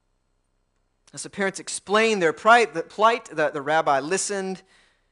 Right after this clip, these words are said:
intently, and without saying a word, he, he gently picked up Mordecai, took, took him in his arms, and just held him close, tight to his chest. The rabbi held Mordecai close enough and tight enough so that the young boy could feel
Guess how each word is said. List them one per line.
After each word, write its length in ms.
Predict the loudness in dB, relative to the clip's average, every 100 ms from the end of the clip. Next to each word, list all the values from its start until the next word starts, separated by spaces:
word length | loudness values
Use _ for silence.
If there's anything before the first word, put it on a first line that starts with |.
| _
intently, 840 | -16 -8 -6 -6 -10 -14 -14 -12 -12
and 320 | -12 -12 -14
without 340 | -4 0 0
saying 280 | 0 -4 -4
a 60 | -6
word, 480 | -2 0 2 -2
he, 280 | -6 -10 -12 _ _ _
he 120 | -20
gently 440 | -8 -8 -8 -10 -12 _ -6
picked 260 | -6 0
up 160 | -2 0
Mordecai, 580 | -4 -4 -2 0 2 0
took, 260 | -4 -10
took 180 | -10 -8
him 80 | -4
in 80 | -4
his 140 | -6
arms, 460 | 0 4 4 4 -2
and 80 | -8
just 160 | -10
held 260 | -2 0 0
him 220 | -4 -14 -20 _ _ _ _ _
close, 640 | -6 0 0 0 -10 -14
tight 400 | -12 -12 -12 -14
to 120 | -16
his 180 | -14 -14
chest. 680 | -12 -12 -12 -14 -16 -18 _ _ _ _ _ _ _ _ _ _ _ _ _ _ _ _ _ -8
The 80 |
rabbi 320 | 2 4 6 4
held 260 | 4 2
Mordecai 360 | 2 0 0 -2
close 360 | 2 2 4
enough 200 | 2 -2
and 100 | -2
tight 260 | -6 0 0
enough 280 | 2 0 -2
so 120 | -6
that 140 | -14
the 80 | -10
young 220 | -4 -4
boy 200 | -2 -4
could 140 | -4 -6
feel 640 | -16 -14 -4 2 2 0